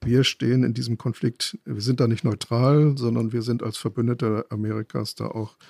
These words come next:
auf der Seite der Amerikaner. Nicht um da aktiv zu werden, sondern nur um das politische Signal zu setzen. Und für mich ist eigentlich unverkennbar gewesen, dass sie sehr vorsichtig, aber doch,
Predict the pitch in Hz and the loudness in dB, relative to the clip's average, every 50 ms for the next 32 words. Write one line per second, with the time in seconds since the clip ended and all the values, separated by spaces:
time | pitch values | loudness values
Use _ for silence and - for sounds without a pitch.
0 | _ _ _ _ - 117 - - 107 98 - 104 104 110 110 127 123 - 95 - | _ _ _ _ -10 -8 -4 -4 -4 -4 -4 -4 -6 -6 -6 -8 -10 -10 -10 -8
1 | 85 101 120 147 - 147 123 - 131 - - - - 185 - - - 123 120 117 | -4 -2 0 0 0 0 0 0 0 -2 -4 -4 -2 -2 -2 -2 -2 0 0 2
2 | 117 123 123 123 113 117 110 113 123 - 120 113 - _ _ _ _ _ _ - | 2 2 2 2 2 2 2 0 0 0 -2 -4 -6 _ _ _ _ _ _ -8
3 | 131 - _ - 127 113 113 113 113 - 120 120 120 113 110 - _ _ _ _ | -8 -8 _ -4 -2 -2 -2 -2 -2 -4 -4 -4 -4 -4 -6 -8 _ _ _ _
4 | _ _ _ _ - - 123 120 135 120 113 117 - - - - - 104 110 107 | _ _ _ _ -12 -10 -6 -4 -2 -2 -2 -4 -6 -8 -8 -8 -8 -6 -8 -8
5 | 101 - - 101 98 95 _ _ _ _ _ _ _ _ _ 131 113 - - 123 | -8 -8 -10 -10 -12 -14 _ _ _ _ _ _ _ _ _ -6 -2 0 2 4
6 | 120 156 196 - - 170 - - - 139 127 120 139 117 - - - _ - 147 | 4 4 4 2 2 0 0 0 0 0 0 2 0 -2 -2 -6 -6 _ 2 4
7 | 180 165 - 156 127 - - 151 156 151 139 131 127 117 123 113 120 120 127 123 | 4 4 2 0 -2 0 0 2 4 6 6 4 4 4 2 4 4 4 4 4
8 | 131 127 120 123 120 - - 131 123 120 120 123 - - _ _ _ _ _ _ | 4 4 4 2 0 0 0 2 2 4 4 2 0 -2 _ _ _ _ _ _
9 | _ _ _ _ - - 104 - - - 113 113 139 131 139 143 131 - - 127 | _ _ _ _ -14 -12 -12 -10 -6 -2 0 2 2 4 4 2 2 0 -2 -2
10 | 123 - - - 117 113 110 113 110 - | -4 -4 -6 -6 -4 -4 -4 -6 -8 -10